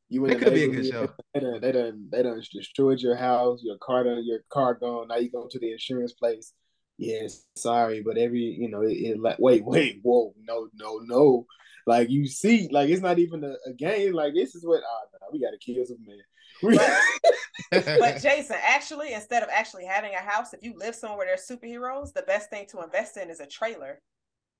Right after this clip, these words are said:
Speaker 3: because the possibility of it getting destroyed and replaced is probably a lot quicker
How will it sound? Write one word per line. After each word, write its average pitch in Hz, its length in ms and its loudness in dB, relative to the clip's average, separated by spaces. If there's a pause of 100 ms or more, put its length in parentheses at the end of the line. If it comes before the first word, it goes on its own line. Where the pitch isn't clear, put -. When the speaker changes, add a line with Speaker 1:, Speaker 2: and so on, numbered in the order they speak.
(180)
Speaker 3:
because 202 300 -4
the 175 80 -6
possibility 202 640 -6
of 170 60 -12
it 165 120 -16
getting 190 220 -8
destroyed 190 500 -8
and 160 80 -12
replaced 202 640 -14 (720)
is 156 160 -18
probably 208 260 -6
a 185 40 -12
lot 160 220 -6
quicker 170 540 -18